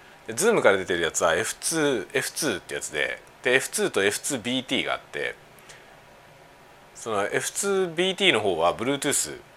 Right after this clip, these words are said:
対応で、まあ、Bluetoothで何すんのかって、け-、結局その遠隔操作できるんですよね。スマホのアプリから遠隔操作できて、まあ、録音の開始とか停止とかを遠隔で操作できる。で、これはさ、何に使うのかなって思ってたんですよ。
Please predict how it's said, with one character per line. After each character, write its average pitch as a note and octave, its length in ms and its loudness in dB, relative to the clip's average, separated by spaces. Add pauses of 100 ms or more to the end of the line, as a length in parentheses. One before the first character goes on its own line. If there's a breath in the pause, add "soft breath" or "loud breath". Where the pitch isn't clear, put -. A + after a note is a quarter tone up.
対 D#2+ 220 2
応 D2+ 160 -4
で、 F2 260 8
ま F#2 80 0
あ、 - 20 -2
Bluetooth F#3+ 520 2
で G#2 80 0
何 A#2+ 180 4
す F2+ 140 -2
ん D#2 80 -10
の D#2 80 -8
か - 100 -2
っ - 60 -2
て、 D#2 260 -4
け-、 - 180 -2 (140)
結 B2+ 180 -6
局 C#3 180 -4
そ C#3 100 -2
の A#2+ 120 0
遠 D#3 200 4
隔 F#3 200 2
操 G3 140 2
作 - 160 2
で F#2 60 -4
き - 100 -4
る D2+ 120 -4
ん C2 40 -12
で C2+ 60 -10
す - 80 -8
よ C2 100 -10
ね。 C#3 200 -8 (240)
ス - 160 -4
マ C#3+ 100 6
ホ D3 100 2
の C#3+ 100 6
ア C3+ 60 8
プ C#3 140 0
リ C3+ 80 2
か C3+ 100 6
ら A#2+ 260 10
遠 A#2+ 140 -4
隔 A#2+ 160 0
操 C3 140 -2
作 - 120 -8
で D2+ 100 -8
き - 100 -16
て、 D2 280 -2 (460 loud breath)
ま A#2+ 60 0
あ、 - 20 6
録 C3+ 220 6
音 E3 280 6
の D#3 100 4
開 C#3 200 6
始 - 140 0
と C3+ 100 4
か F2 320 4
停 G#2+ 140 4
止 - 120 2
と - 80 -4
か C#2 120 -4
を C#2+ 300 -4 (760)
遠 C#3 140 4
隔 C#3 180 8
で B2 80 4
操 A2+ 160 2
作 - 100 -8
で C#2 80 -10
き - 120 -14
る。 A#1+ 100 -10 (560 loud breath)
で、 - 80 0
こ G#3 140 10
れ A#3+ 60 12
は A3+ 40 10
さ、 E3 160 10
何 G#3+ 240 10
に B2 100 2
使 - 240 8
う G2 60 10
の F#2 80 0
か - 80 0
な D#2 120 2
っ - 40 -8
て - 120 -6
思 A2+ 160 0
っ C#3+ 60 -2
て - 80 -14
た C2 120 -4
ん C2+ 40 -12
で - 60 -12
す - 100 -6
よ。 - 120 -10